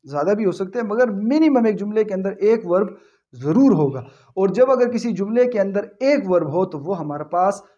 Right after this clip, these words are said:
मेन वर्ब कहलाएगा, यानी कि लेक्सिकल वर्ब भी कहलाएगा उस दूसरे पार्ट के साथ। यानी कि जब मैंने आपको लिंकिंग वर्ब समझाए थे, तो वहाँ पर आपको मैंने बताया था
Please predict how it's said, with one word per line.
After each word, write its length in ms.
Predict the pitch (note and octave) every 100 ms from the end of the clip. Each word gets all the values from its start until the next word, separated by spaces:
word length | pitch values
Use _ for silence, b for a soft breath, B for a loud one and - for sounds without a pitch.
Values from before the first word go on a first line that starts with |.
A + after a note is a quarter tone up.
| _
मेन 340 | D3 F#3 C4 A#3+
वर्ब 200 | A3+ -
कहलाएगा, 340 | F#3+ F3+ F#3
यानी 160 | F#3 F#3+
कि 100 | G#3+
लेक्सिकल 400 | G#3 A#3+ B3 A#3
वर्ब 280 | G#3+ - - -
भी 220 | C#3+ A#3
कहलाएगा 440 | A#3+ F#3 D3+ C#3 C#3
उस 80 |
दूसरे 280 | B2 D#3+ F3+
पार्ट 260 | G3 F3+ F#3
के 80 | F3
साथ। 160 | F#3+ F#3 - b b b -
यानी 180 | D3 F3+
कि 100 | G3
जब 220 | G3+ G#3 -
मैंने 200 | D#3 E3+
आपको 180 | F3+ F#3
लिंकिंग 400 | D3+ D3 F#3+ G#3+
वर्ब 120 | A3+
समझाए 360 | A3 E3 D3 D3
थे, 80 |
तो 100 | F3+
वहाँ 140 | D#3 E3
पर 160 | F3+
आपको 200 | F3 E3+
मैंने 160 | E3 D#3+
बताया 300 | D3+ D3+ F#3
था 200 | F#3 D3+